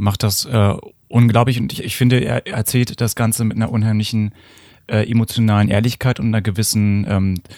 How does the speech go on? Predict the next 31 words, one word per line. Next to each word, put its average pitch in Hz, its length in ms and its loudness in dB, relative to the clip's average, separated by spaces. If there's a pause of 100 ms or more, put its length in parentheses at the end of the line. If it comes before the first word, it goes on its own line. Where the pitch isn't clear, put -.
(260)
Zurückverfolgbarkeit 92 1400 0 (480)
der 92 240 6
ganzen 95 340 0
Handlungen. 90 320 4
Also 95 200 2 (440)
der, 101 440 0
ähm, 101 680 -4
wie, - 140 -8 (160)
Sekunde, 104 420 -6
wie 95 60 -6
heißt 98 140 -6
der? 104 60 -10
Takao 113 360 -4
sitzt 117 300 -2
da, 131 200 0 (720)
ähm, 101 560 2
liest 107 280 2
seine 110 200 4
Bücher 113 280 -2
übers 110 200 0
Schuhe 117 220 4
machen, 113 240 2
zeichnet 107 360 0
Schuhe 120 260 2
und 104 180 -2
dann 104 140 2
kommt 110 200 -2
da 101 60 -2
diese 101 220 -2
wildfremde 101 380 2
Frau, 101 340 2